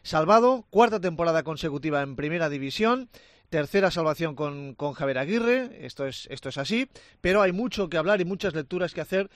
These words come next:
de lo que ha sido esta temporada. Y creo, sinceramente, que el partido de ayer o la tarde de ayer es el resumen de la temporada. Y el resumen es un equipo que genera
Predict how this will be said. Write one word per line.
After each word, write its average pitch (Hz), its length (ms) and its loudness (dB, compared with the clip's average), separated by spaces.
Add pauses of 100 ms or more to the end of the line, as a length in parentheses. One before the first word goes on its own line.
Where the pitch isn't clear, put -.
(200)
de 139 120 -6
lo 147 80 -2
que 160 80 -4
ha 151 40 -2
sido 175 200 -2
esta 147 160 -4
temporada. 127 560 -4
Y 165 140 -6
creo, 269 380 4
sinceramente, 208 840 -4 (340)
que 170 140 -2
el 156 80 -2
partido 202 460 -2
de 214 80 2
ayer 220 240 2
o 170 60 0
la 160 120 0
tarde 247 360 0
de 208 80 2
ayer 190 300 0 (380)
es 175 160 -4
el 254 140 2
resumen 233 500 -2
de 220 80 4
la 180 100 4
temporada. 151 540 -2 (640)
Y 160 100 -2
el 180 100 4
resumen 226 420 -2
es 131 260 -6 (100)
un 262 180 0
equipo 160 460 0
que 147 140 -4
genera 220 500 2